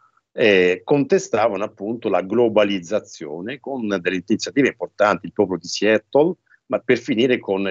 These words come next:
Genova, eh, duemilauno, eh, lo sappiamo quel tragico, eh, episodio. Eh, e allora la, eh, chi contestava appunto quella globalizzazione era il World Social Forum.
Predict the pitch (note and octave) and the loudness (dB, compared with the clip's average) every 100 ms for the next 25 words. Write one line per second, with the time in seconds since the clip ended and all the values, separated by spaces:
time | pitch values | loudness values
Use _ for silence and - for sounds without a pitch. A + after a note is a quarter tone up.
0 | F2 E2+ G#2+ A2+ A#2 B2 A#2 A#2 F2+ F2+ | -8 -6 0 2 2 0 2 2 2 -2
1 | E2+ E2 E2 F2 F2 F2 D3 B2 F2+ F2 | -2 -2 -4 -6 -4 2 4 4 0 -6
2 | _ _ _ _ F#2 F2 E2 D#2+ E2+ F#2+ | _ _ _ _ -2 0 0 -2 -4 -6
3 | - G#2 F#2 D#2+ E2+ E2 D#2 - F#2+ G2 | 0 0 0 -2 -2 -2 -4 0 2 2
4 | F#2+ E2 G2 E2+ G2+ F2+ F2+ F#2+ E2+ E2+ | 0 -4 -10 -8 -4 0 0 0 0 0
5 | E2 D#2+ _ _ E2 - E2+ F#2+ F2+ D#2+ | -2 -4 _ _ -14 -8 -4 2 2 2
6 | E2 E2 _ _ _ - F2 E2 D#2+ F2 | -2 -4 _ _ _ -4 -2 0 0 -2
7 | - - C3 A#2+ - D#3+ C#3+ A2+ F2+ F#2+ | -6 2 2 2 0 2 4 6 4 0
8 | _ _ _ _ _ _ _ B2+ B2+ A#2+ | _ _ _ _ _ _ _ 2 4 2
9 | G#2+ G2+ G2+ F#2+ G2+ - G#3 D#3 A#2+ A2 | 0 -2 -2 -4 -8 -8 -2 -2 -2 -8
10 | A2 - A#2 A2+ F2+ F2 G#2+ A2+ - - | -12 0 2 4 0 -4 -8 -10 -12 -6
11 | - F3+ D#3 G#2 G#2 F2 G2 E2+ F#2+ - | 2 4 4 2 -2 -4 -8 -8 -10 -10
12 | - D#2+ G2 - C3 C3+ F3+ C#3+ G#2+ A2 | -12 -8 -8 -4 2 4 2 4 4 4
13 | A2 A2+ - - B2+ F#2+ F#2 A#2 A2+ - | 2 -10 -14 -4 -2 0 -2 0 0 -2
14 | _ - F#2+ E2+ E2+ E2+ F2 F2+ | _ -4 -2 0 -2 -6 -6 -6